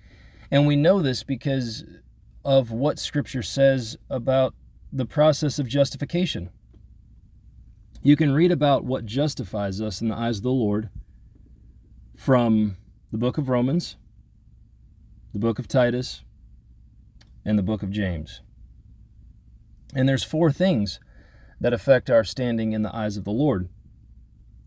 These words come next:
And that is grace, faith, obedience to God's laws or his commandments,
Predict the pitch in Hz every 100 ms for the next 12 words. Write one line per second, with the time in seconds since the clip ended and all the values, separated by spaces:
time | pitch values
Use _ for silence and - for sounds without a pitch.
0 | - - - - - 98 113 113 113 110
1 | 101 - - - - - 123 117 123 165
2 | - - - - - - - - - -
3 | - - - - - - 143 135 139 -
4 | - - - - - - - - - -
5 | - - - - - - - 139 117 135
6 | 202 151 107 110 - - - - 104 107
7 | 101 92 92 87 90 - - - - -
8 | - - 120 117 110 98 - 101 92 92
9 | 123 - -